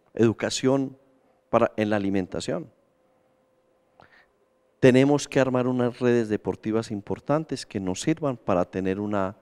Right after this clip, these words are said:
buena salud, una, la, muy bien la parte física. Y desde luego,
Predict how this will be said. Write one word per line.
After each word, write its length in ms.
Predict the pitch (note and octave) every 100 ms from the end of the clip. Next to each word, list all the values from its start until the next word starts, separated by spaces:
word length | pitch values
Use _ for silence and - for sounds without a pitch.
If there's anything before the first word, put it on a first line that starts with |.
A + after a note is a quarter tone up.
| _ _
buena 360 | G2 A2 G2+
salud, 420 | - E2+ A#2 C3 - _ -
una, 260 | G#2 G#2 -
la, 140 | F#2+
muy 380 | G2+ G#2+ C#3+ B2+
bien 240 | B2+ A#2+
la 100 | A2
parte 300 | A2+ A2 A2+
física. 520 | A2 A#2 - - - - - - -
Y 140 | - G#2+
desde 320 | G#2+ F#2+ G#2
luego, 440 | A#2 E3 F#3 G3